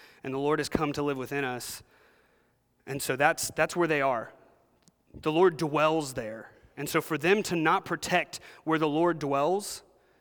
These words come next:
is so sinful. For them to not build a protective wall and build the city back, back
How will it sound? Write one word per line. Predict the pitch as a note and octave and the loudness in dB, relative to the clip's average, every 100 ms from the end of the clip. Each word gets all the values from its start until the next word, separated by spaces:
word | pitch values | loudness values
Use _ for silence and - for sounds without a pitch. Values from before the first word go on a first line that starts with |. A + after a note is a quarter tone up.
| _ _ - | _ _ -16
is | - - | -8 -6
so | F#3 D#3+ | -2 -4
sinful. | - F3+ E3+ - C3 A2+ - _ _ _ _ _ _ _ _ _ _ _ | -4 -8 -8 -8 -10 -10 -18 _ _ _ _ _ _ _ _ _ _ _
For | - D#3+ | 0 4
them | G#3 G#3+ | 4 4
to | F3+ | 0
not | E3+ F#3+ F#3 - - D3 | 4 4 2 -4 -18 0
build | F3+ G3 G#3+ G#3 | 4 6 6 4
a | E3+ E3 | 0 -2
protective | E3+ - F#3+ F3+ C#3+ | -2 -2 0 -2 0
wall | D#3 E3+ D3+ C3 | 2 4 2 0
and | C#3+ C#3 C3+ | -4 -6 0
build | F#3+ G#3 | 2 4
the | F#3+ | 4
city | - G#3 F#3 | 2 2 2
back, | C#3+ D3+ F#3 F3+ - - - C3+ - | 2 2 2 2 -8 -20 -20 -18 0
back | F#3 G3+ | 4 4